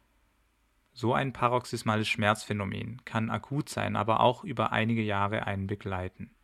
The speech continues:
Was bedeutet diese zeitliche Einteilung also für euch und eure Schmerzen? Damit man diese besser eingrenzen kann, macht euch bewusst, wann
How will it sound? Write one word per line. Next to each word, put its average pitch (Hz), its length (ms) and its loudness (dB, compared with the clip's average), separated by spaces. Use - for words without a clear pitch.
Was 120 180 -2
bedeutet 120 640 0
diese 104 220 -6
zeitliche 107 560 -4
Einteilung 107 500 -2
also 107 180 -6
für - 220 -6
euch 110 260 -4
und 107 120 -6
eure 104 180 -6
Schmerzen? - 640 -8
Damit 117 280 0
man 123 160 2
diese 120 220 -4
besser 113 380 -2
eingrenzen 131 580 -2
kann, 151 380 -4
macht 120 240 -2
euch 117 100 -4
bewusst, 127 520 -4
wann 127 480 0